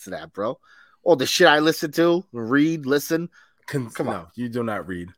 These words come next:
Speaker 1: But I do read. I do pick up some books here, bro. Either
Speaker 2: Okay.
Speaker 1: way. Like, I do read comics. Comics are reading. Okay.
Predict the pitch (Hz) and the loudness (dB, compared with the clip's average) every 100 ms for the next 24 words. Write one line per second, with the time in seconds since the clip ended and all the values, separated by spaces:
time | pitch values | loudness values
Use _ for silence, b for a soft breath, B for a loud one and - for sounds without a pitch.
0 | - 165 196 233 208 180 180 139 - 156 | 4 4 6 2 0 -2 -4 -8 -6 -4
1 | 233 190 277 277 226 214 175 - - 165 | -4 2 0 2 -4 0 -2 -2 -4 -4
2 | 131 202 214 - 113 98 104 98 104 143 | -2 -4 -4 -6 -6 -4 -6 -4 -4 -8
3 | 151 147 139 147 95 87 b b b b | -6 -4 -2 -2 -2 -8 b b b b
4 | - 123 131 127 139 151 127 151 165 - | -8 -4 0 0 0 -4 -4 -6 -6 -6
5 | 113 92 113 _ - - - _ - 131 | -8 -8 -16 _ -20 -20 -20 _ -4 -2
6 | 139 165 175 127 113 101 104 147 _ _ | -2 -4 -6 -6 -10 -12 -14 -16 _ _
7 | _ _ _ _ _ _ b b b b | _ _ _ _ _ _ b b b b
8 | _ _ - - 92 107 | _ _ -20 -10 -10 -10